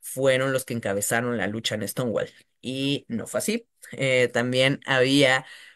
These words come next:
muchísimas mujeres lesbianas, muchísimos, eh, afroamericanos, muchísimos inmigrantes latinos y no latinos, también de Europa, eh,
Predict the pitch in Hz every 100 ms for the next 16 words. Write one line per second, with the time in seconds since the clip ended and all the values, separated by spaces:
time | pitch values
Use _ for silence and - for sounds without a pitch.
0 | - 143 135 147 151 160 156 147 139 117
1 | 120 123 113 110 131 120 113 120 - 120
2 | 113 127 120 123 117 117 - - - -
3 | - 120 110 131 135 139 131 123 117 110
4 | 113 127 175 - - 117 - 120 - 120
5 | 110 - 165 175 175 127 123 123 120 127
6 | 139 - - - 113 117 120 131 123 127
7 | 147 - 117 98 95 98 127 113 123 -
8 | - 98 101 101 101 123 120 135 147 _
9 | - - - - 139 135